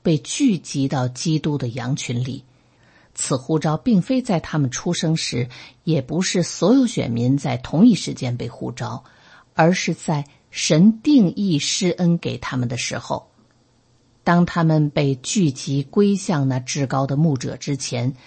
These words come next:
他们和众人一样在旷野游荡。他们那时和其他人没有两样，只是蒙受神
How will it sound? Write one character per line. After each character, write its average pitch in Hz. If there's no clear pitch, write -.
他 254
们 240
和 208
众 214
人 180
一 160
样 214
在 180
旷 220
野 131
游 123
荡。 208
他 175
们 170
那 160
时 156
和 143
其 -
他 156
人 131
没 139
有 226
两 139
样， 123
只 156
是 214
蒙 170
受 165
神 147